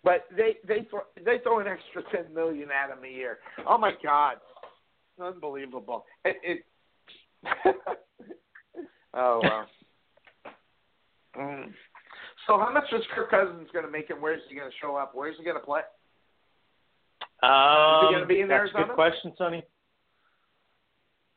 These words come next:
Speaker 1: And will
Speaker 2: Well,
Speaker 1: Arizona
Speaker 2: I mean,
Speaker 1: pay him
Speaker 2: sure.
Speaker 1: the, the, pay him the twenty-five million he's gonna get?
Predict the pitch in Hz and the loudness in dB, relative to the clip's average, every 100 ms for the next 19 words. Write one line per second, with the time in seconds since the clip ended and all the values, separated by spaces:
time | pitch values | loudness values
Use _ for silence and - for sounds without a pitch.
0 | _ 180 180 196 196 143 165 190 185 175 | _ -2 4 4 4 6 6 4 0 -4
1 | 196 233 202 180 185 160 175 175 190 214 | -6 -6 -6 -6 -6 -10 -12 -8 -4 -4
2 | 233 214 185 180 170 170 165 170 170 160 | -4 -6 -6 -8 -2 -2 -2 -6 -8 -10
3 | 147 156 - 160 131 131 147 135 | -16 -14 -2 -2 -2 -6 -6 -6